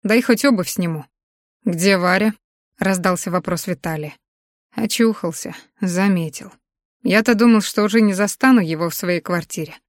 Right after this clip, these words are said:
Боялся, что он свалит с Настей, но нет. И сам остался.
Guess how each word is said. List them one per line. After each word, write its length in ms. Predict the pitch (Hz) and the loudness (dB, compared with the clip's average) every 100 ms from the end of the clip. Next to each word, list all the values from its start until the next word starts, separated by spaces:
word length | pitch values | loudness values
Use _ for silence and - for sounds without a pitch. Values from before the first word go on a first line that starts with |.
| _ _ - | _ _ -4
Боялся, 540 | 190 214 254 220 202 | 2 4 4 2 -2
что 200 | - 214 | 0 0
он 100 | 208 | 0
свалит 380 | - 247 240 165 | 0 0 0 -2
с 100 | - | -4
Настей, 400 | 170 160 - 165 | -4 -6 -8 -2
но 160 | 214 | 4
нет. 340 | 262 214 214 - _ _ _ | 4 4 -2 -14 _ _ _
И 120 | 190 | -4
сам 320 | 185 208 220 | 0 4 4
остался. 600 | 226 - 165 143 - - | 4 0 -6 -6 -10 -14